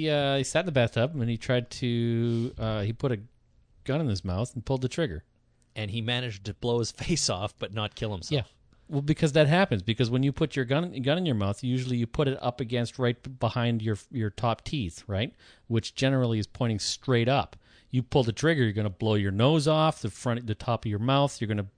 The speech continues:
Speaker 1: make a huge mess, but you're not gonna die.
Speaker 2: <sighs>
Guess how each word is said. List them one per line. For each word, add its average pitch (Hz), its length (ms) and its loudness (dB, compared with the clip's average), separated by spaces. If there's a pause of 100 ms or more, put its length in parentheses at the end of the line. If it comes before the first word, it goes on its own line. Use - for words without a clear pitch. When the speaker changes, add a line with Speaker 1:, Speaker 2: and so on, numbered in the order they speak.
(220)
Speaker 1:
make 135 260 -2
a 110 100 -2 (120)
huge 190 440 4
mess, 131 440 2 (560)
but 117 100 0
you're 123 140 0
not 165 160 2
gonna 101 160 -2 (340)
die. 113 520 4 (720)
Speaker 2:
<sighs> - 60 -14